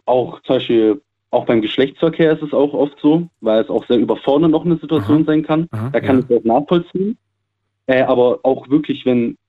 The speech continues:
Speaker 1: wenn wir auf dem Sofa sitzen, wir sind beide am Handy, reden über den Tag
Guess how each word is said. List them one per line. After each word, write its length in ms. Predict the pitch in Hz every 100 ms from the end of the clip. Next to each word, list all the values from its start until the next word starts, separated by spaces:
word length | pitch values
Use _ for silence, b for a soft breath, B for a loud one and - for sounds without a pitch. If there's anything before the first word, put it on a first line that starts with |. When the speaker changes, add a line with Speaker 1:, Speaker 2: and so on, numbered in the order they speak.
| -
Speaker 1:
wenn 360 | 117 113 113
wir 180 | 107 113
auf 320 | 110 110 113 -
dem 100 | 113
Sofa 280 | 135 147 123
sitzen, 540 | 143 147 131 127 110
wir 180 | 117 110
sind 200 | - 117
beide 200 | 113 113
am 100 | 110
Handy, 340 | 117 160 147 147
reden 260 | 123 135
über 180 | 131 120
den 100 | 117
Tag 380 | 110 135 143 143